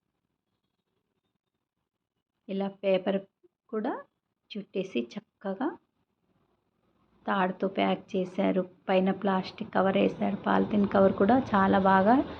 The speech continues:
ప్యాక్ చేశారు. ఒక్క మొక్క కూడా వాడిపోలేదండి, బాగానే వచ్చాయి. కొంచెము కేశవర్ధిని ప్లాంట్స్ రెండు పెట్టానండి. మా ఫ్రెండ్ ఒక, ఒకటి కావాలన్నారు. నేను, నాకు కూడా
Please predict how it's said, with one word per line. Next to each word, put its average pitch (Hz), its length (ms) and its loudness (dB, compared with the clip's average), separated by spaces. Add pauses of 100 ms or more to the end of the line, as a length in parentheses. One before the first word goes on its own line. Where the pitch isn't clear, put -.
(200)
ప్యాక్ 190 320 2
చేశారు. 190 320 4 (160)
ఒక్క - 320 4
మొక్క 196 380 6
కూడా 214 380 8
వాడిపోలేదండి, 190 1080 6 (600)
బాగానే 196 300 2
వచ్చాయి. 202 420 2
కొంచెము 214 760 4 (420)
కేశవర్ధిని 208 680 2
ప్లాంట్స్ 202 680 -2 (1400)
రెండు 202 400 0
పెట్టానండి. 196 640 0
మా 202 200 2
ఫ్రెండ్ 190 380 2
ఒక, 202 200 2 (560)
ఒకటి 196 360 -2
కావాలన్నారు. 196 840 2 (560)
నేను, 196 400 0
నాకు 190 320 2
కూడా 196 260 0